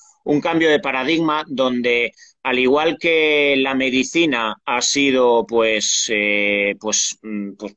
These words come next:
pues la, la, la, la parte dentro de, eh, dentro de sanidad, la parte sanitaria que ha tenido el máximo voz y voto y prácticamente no se le escuchaba al nutricionista, al preparador físico, al psicólogo,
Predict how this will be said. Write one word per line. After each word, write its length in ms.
pues 240
la, 260
la, 220
la, 320
la 240
parte 400
dentro 540
de, 400
eh, 640
dentro 300
de 80
sanidad, 400
la 100
parte 240
sanitaria 580
que 120
ha 60
tenido 500
el 140
máximo 420
voz 200
y 60
voto 260
y 60
prácticamente 640
no 140
se 120
le 60
escuchaba 460
al 60
nutricionista, 760
al 80
preparador 480
físico, 400
al 80
psicólogo, 640